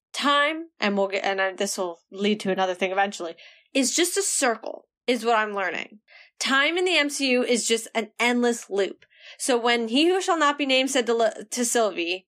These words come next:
"See you again soon," he was mainly saying, "Yeah, so we're gonna do everything that happened, lead back up to this, and this is gonna happen again. And then it's gonna happen again, and it's gonna happen again,"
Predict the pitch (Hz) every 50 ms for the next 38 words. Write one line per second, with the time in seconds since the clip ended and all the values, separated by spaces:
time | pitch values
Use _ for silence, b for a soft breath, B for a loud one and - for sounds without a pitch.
0 | _ - - - - 262 262 262 254 247 233 226 220 214 220 - 262 247 202 -
1 | - - 196 202 _ _ _ - 269 277 285 254 240 311 349 392 349 311 302 285
2 | 277 233 208 202 202 196 190 196 202 202 _ _ - 240 269 220 196 196 202 -
3 | 226 226 233 240 254 247 233 226 247 226 208 220 233 226 269 269 277 277 311 269
4 | 269 262 240 - 247 233 233 233 226 196 185 175 175 175 - - - - _ _
5 | - 202 202 208 226 208 240 226 226 226 226 220 220 226 202 214 208 208 185 175
6 | 175 180 175 - 214 202 202 185 185 185 175 180 175 170 151 147 - - - _
7 | _ B B B B B B B B 240 233 226 226 226 226 220 214 208 226 226
8 | 226 240 202 196 202 196 196 180 175 185 175 180 180 190 202 240 285 285 - _
9 | _ _ _ _ - - 226 220 226 226 220 208 208 196 208 202 185 - 208 196
10 | 190 180 165 - - - 202